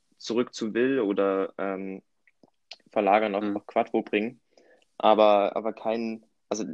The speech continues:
Speaker 1: äh, diese Pässe, die ihn auszeichnen in den, in den Halbraum, die er von der linken Seite spielt, wo er den einfach scharf, äh, steil, vertikal, äh, auf den, in den Halbraum spielt, wo dann meinetwegen Stefaniak steht, das war zum Beispiel beim letzten Spiel so,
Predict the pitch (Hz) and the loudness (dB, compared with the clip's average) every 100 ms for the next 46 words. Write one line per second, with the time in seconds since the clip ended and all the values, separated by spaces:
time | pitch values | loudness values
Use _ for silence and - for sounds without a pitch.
0 | - - 101 - 113 110 156 160 135 117 | -10 -8 -6 -4 -6 0 2 2 0 0
1 | 113 135 147 - 135 131 - 131 113 107 | 4 4 4 2 2 2 -2 -8 -6 -4
2 | 101 98 104 101 120 131 - 117 120 107 | -4 -4 -6 0 2 2 2 0 2 0
3 | 104 107 107 135 123 113 117 - - 127 | 0 0 0 -2 -4 -2 -2 -2 -6 -4
4 | 120 107 101 - 107 104 104 - 117 123 | 0 0 0 -2 -6 -4 -4 0 4 4
5 | 127 - - - 104 101 - 104 107 117 | 2 -6 -10 -2 0 -2 -2 0 2 0
6 | 110 104 104 - 101 101 104 _ _ _ | -2 -6 -8 -6 -2 0 -2 _ _ _
7 | _ _ - 107 98 95 - 104 - 104 | _ _ -6 0 0 0 0 -2 -2 -6
8 | - 104 101 127 - 117 117 - 101 98 | -4 -6 -2 -2 0 -2 -2 -6 -4 -4
9 | 92 95 98 101 95 - 98 110 110 107 | -4 -4 -4 -4 -8 -10 -6 -4 -2 -4
10 | 98 - - 107 - - _ - 101 - | -6 -8 -8 -8 -8 -14 _ -6 -6 -4
11 | - 95 95 92 - 92 - - - 95 | -2 -2 -2 -6 -4 -4 -6 -8 -8 -6
12 | 98 | -8